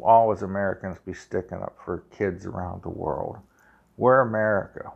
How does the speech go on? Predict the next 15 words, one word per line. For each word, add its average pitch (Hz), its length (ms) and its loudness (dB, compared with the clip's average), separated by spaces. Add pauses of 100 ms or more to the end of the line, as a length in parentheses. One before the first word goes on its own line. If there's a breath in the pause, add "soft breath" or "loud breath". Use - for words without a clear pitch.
(120)
We're 117 200 0
the 117 120 -2
world 113 340 2
leader. 90 420 -4 (1500)
So, 82 400 -6
anyways, 104 480 -2 (1000 soft breath)
moving 127 380 4
on. 87 460 0
Thank 135 260 0
you 139 100 0
very 120 220 2
much 117 240 -2
for 101 400 0 (120)
watching 104 520 4
on 90 320 -2